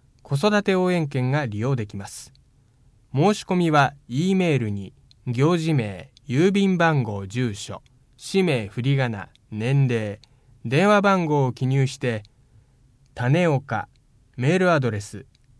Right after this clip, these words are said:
ワイティーエーエヌイーオーアットマーク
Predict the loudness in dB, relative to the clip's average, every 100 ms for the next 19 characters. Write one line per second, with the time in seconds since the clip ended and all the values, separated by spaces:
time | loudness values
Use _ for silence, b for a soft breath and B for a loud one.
0 | _ _ 0 2 2 -4 -4 0 0 0
1 | -2 -8 _ 0 2 2 0 0 0 0
2 | -2 -4 -6 -8 -10 -4 -2 0 0 -2
3 | -10 -18